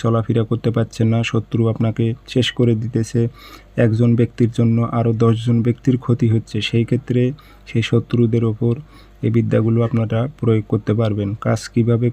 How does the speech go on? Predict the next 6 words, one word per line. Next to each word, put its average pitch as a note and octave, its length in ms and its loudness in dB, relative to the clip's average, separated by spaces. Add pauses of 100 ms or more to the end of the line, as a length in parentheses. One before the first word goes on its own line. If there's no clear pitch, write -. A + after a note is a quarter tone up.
করবেন A#2 300 2 (400)
নিয়মকানুন A2+ 500 0 (100)
বলে A2+ 180 0 (100)
দিতেছি, A#2 380 -2 (760)
ভিডিওটি A2+ 380 2 (100)
সম্পূর্ণ A#2 380 2